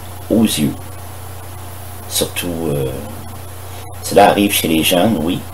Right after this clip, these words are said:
mais cela arrive encore plus souvent chez les personnes d'un certain âge, dont, euh, la vue baisse, euh, par rapport à l'âge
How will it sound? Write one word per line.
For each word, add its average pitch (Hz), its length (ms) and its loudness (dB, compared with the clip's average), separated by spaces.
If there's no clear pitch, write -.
mais 71 80 0
cela 87 260 6
arrive 85 340 4
encore 78 300 4
plus - 160 -2
souvent 90 300 2
chez - 180 -2
les 78 120 2
personnes 78 440 0
d'un 73 140 2
certain - 420 2
âge, 123 440 0
dont, 80 380 6
euh, 65 160 6
la 67 160 4
vue 80 160 -2
baisse, - 600 4
euh, - 40 -6
par - 140 2
rapport - 320 4
à - 80 6
l'âge - 480 0